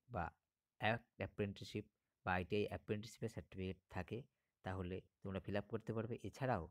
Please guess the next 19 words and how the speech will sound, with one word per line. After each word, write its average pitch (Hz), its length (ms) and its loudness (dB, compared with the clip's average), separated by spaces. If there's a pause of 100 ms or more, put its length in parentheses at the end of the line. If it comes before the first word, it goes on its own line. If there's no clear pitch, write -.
(440)
যারা 92 200 2
ডিপ্লোমা 113 460 0
করেছো 123 320 0
মেকানিক্যাল, 104 640 0 (360)
ইলেকট্রিক্যাল 104 720 -2 (360)
বা 101 80 2
অন্যান্য 101 580 2 (280)
অটোমোবাইল 104 680 2 (640)
এবং 95 380 0 (600)
ইলেকট্রনিক্স 113 640 0
নিয়ে, 90 260 -4 (240)
তারাও 107 220 4
এই 113 80 4
ফর্মটি 98 300 -4
ভরতে 104 320 -2
পারবে। 80 300 -6 (360)
এছাড়াও 104 500 2 (480)
আরও 110 180 4
তেষট্টিটা 113 640 0